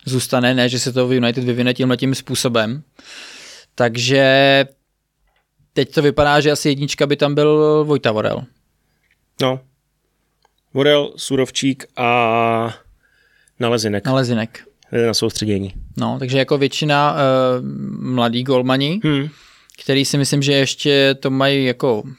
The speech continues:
Speaker 1: hodně před sebou. Tolik toho neukázali, aby si mohli říct jako na Spartě, "Hele, tady tu pozici stejně máme safe a když přijde Kovář, OK, a když ne, tak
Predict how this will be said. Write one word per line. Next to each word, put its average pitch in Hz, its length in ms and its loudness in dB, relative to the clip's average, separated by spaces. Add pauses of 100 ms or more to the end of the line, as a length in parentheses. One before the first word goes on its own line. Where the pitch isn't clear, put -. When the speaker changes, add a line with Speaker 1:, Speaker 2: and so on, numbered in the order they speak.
(280)
Speaker 1:
hodně 127 260 0
před 123 200 -2
sebou. 139 460 2 (1160)
Tolik 151 340 0
toho 160 220 2
neukázali, 139 640 2
aby 139 160 2
si - 120 -2
mohli 143 260 2
říct 135 440 -4
jako 143 200 0
na 135 80 2
Spartě, 135 420 0
"Hele, 135 280 4 (360)
tady 131 160 2
tu 131 100 -8
pozici 135 340 -2
stejně 127 280 0
máme 131 300 2
safe 135 420 2
a 131 160 2
když 123 220 -6
přijde 135 240 -2
Kovář, 131 340 0
OK, 143 200 -2
a 131 120 4
když 131 240 -2
ne, 127 160 2
tak - 260 -4